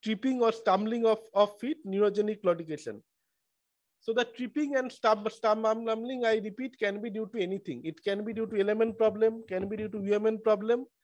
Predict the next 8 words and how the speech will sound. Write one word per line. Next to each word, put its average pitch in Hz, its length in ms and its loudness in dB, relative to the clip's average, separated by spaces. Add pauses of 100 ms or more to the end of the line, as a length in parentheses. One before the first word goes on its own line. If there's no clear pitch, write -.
(160)
and 175 160 -4
can 196 240 0
be 214 80 -4
due 202 140 -4
to 220 100 -6
dystonia 185 600 -4 (420)
as 170 140 -2 (100)
such. - 360 -6